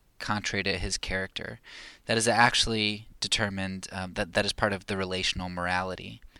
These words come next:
Um, because deceit is a, uh, quantitative dispersing of information. It is not a qualitative. Lying is a qualitative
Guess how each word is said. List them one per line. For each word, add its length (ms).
Um, 260
because 480
deceit 580
is 220
a, 400
uh, 240
quantitative 1160
dispersing 640
of 120
information. 920
It 120
is 160
not 160
a 80
qualitative. 1080
Lying 640
is 160
a 100
qualitative 1080